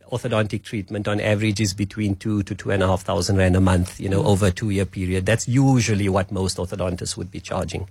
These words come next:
Speaker 2: Mm, mm. Um, before we go to the news, you know, when my grandmother died, she didn't have teeth for a very, very long time.
Speaker 1: Yes.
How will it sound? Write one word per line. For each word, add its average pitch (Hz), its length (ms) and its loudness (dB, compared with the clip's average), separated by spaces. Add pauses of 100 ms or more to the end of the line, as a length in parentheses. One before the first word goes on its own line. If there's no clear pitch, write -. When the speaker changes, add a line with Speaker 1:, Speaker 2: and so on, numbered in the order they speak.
(200)
Speaker 2:
Mm, 175 220 2 (140)
mm. 180 280 4 (420)
Um, 220 300 4 (100)
before 233 440 2
we 269 160 4
go 190 380 0
to 202 180 -2
the 185 140 4
news, 151 640 4 (360)
you 175 260 -4
know, 196 120 4
when 196 160 4
my 190 140 4
grandmother 190 520 4
died, 160 320 2
she - 140 -2
didn't 180 240 0
have 175 220 2
teeth 160 320 -6
for - 260 -6
a 156 80 2
very, 160 400 4
very 147 260 2
long 139 480 2 (240)
time. 131 460 0
Speaker 1:
Yes. 98 260 -2